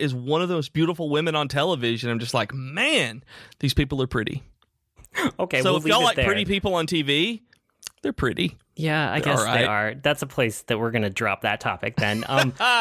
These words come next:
Speaker 1: <laughs>
Speaker 2: you guys, if you want great discussions about pretty people on T V, you can support us on Patreon. Um,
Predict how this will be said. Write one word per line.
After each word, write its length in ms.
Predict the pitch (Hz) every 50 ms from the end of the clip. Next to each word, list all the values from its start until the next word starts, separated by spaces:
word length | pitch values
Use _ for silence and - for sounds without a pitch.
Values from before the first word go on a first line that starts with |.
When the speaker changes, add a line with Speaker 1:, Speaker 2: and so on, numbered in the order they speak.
| 214
Speaker 1:
<laughs> 380 | - - - - 165 - _ -
Speaker 2:
you 80 | 175 160
guys, 220 | 185 180 175 143
if 100 | 143 135
you 120 | 165 160
want 200 | 160 156 - -
great 240 | - - 143 147 147 -
discussions 520 | 135 131 - 139 135 131 - 139 123 117
about 240 | 110 123 117 - -
pretty 200 | - 131 127 131
people 280 | - 143 139 135 135
on 80 | 123 120
T 120 | - 131
V, 100 | 127 139 143
you 120 | 139 139
can 120 | - 156 143
support 320 | - - 123 - 151 139
us 80 | - -
on 100 | 117 113
Patreon. 640 | - 120 120 135 - 226 220 214 226 240 247 254 - _ _ _ -
Um, 360 | 180 180 170 165 156 - -